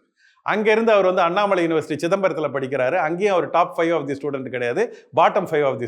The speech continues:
student. அதுக்கப்புறம் அவருடைய ப்ரொஃபஷனல் லைஃபை வந்து டிசிப்ளின் என்ற பிளாட்ஃபார்ம்ல கட்டமைக்கிறார். ப்ரொஃபஷனல் டிசிப்ளின்,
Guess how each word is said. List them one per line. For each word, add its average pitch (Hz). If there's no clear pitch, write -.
student. 110
அதுக்கப்புறம் 180
அவருடைய 175
ப்ரொஃபஷனல் 180
லைஃபை 156
வந்து 170
டிசிப்ளின் 254
என்ற 202
பிளாட்ஃபார்ம்ல 190
கட்டமைக்கிறார். 147
ப்ரொஃபஷனல் 196
டிசிப்ளின், 196